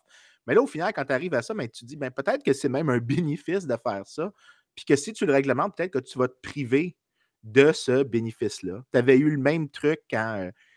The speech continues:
euh, les compagnies, quand le, le, l'Australie avait avancé le, l'emballage neutre, parce que les compagnies investissaient beaucoup à faire des emballages avec leur brand puis tout ça.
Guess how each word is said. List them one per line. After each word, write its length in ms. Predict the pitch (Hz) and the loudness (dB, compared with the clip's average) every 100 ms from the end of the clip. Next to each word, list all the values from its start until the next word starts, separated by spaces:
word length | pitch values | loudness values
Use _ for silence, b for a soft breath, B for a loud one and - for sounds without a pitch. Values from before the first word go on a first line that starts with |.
| _ _ 120 | _ _ -2
euh, 160 | 107 | 0
les 120 | 104 110 | 0 -2
compagnies, 640 | 123 117 113 120 135 127 | 0 2 0 0 -4 -4
quand 140 | 123 113 | -2 0
le, 260 | 110 107 | 0 0
le, 200 | 104 101 | -2 -2
l'Australie 560 | 101 101 - 117 117 127 | -4 -6 -4 -2 0 0
avait 160 | 104 | 0
avancé 520 | 104 101 107 98 - 123 | -2 0 -2 -4 -6 -4
le, 140 | 95 | 0
l'emballage 640 | 107 127 123 120 117 104 | 2 4 4 4 2 0
neutre, 440 | 113 110 190 - - _ _ _ _ | -6 -6 -8 -14 -20 _ _ _ _
parce 140 | - - | -10 -2
que 60 | |
les 120 | 131 120 | -2 0
compagnies 460 | 131 127 127 151 | -2 -2 0 -2
investissaient 420 | 123 117 - - 131 | -2 -4 -4 -2 -2
beaucoup 360 | 110 - 143 | -2 -4 -2
à 40 | 117 | 0
faire 220 | 117 117 | 0 -2
des 280 | 110 98 95 | -2 -6 -2
emballages 420 | 107 104 110 120 | 0 2 2 2
avec 240 | 95 98 117 | 0 -2 0
leur 160 | 101 | -2
brand 400 | 92 98 107 113 120 | -2 -2 0 -2 -6
puis 100 | 101 | -16
tout 140 | - | -16
ça. 260 | - 117 | -8 -8